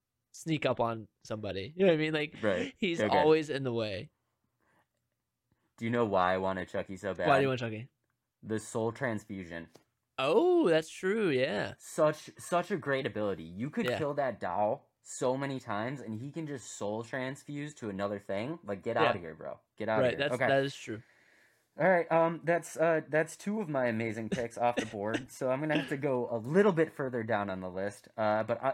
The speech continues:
Speaker 2: n-, second overall pick, I'm gonna take Death from the Final Destination movies, and here's why.
Speaker 1: Wait a minute,
Speaker 2: Why
Speaker 1: wait, Death itself?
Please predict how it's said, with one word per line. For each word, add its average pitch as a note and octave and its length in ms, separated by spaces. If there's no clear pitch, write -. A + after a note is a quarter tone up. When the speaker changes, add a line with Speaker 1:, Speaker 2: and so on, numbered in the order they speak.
Speaker 2:
n-, D3+ 240
second G3+ 380
overall F3+ 420
pick, E3+ 380
I'm C3+ 200
gonna F3 180
take D#3 380
Death A2+ 340
from B2 140
the B2 80
Final C3+ 380
Destination B2+ 680
movies, F2 400
and A#2 180
here's D#3 360
why. A#2+ 380
Speaker 1:
Wait F#4 160
a G3+ 60
minute, C3 260
Speaker 2:
Why A2+ 160
Speaker 1:
wait, A#2 100
Death F3+ 260
itself? A3 680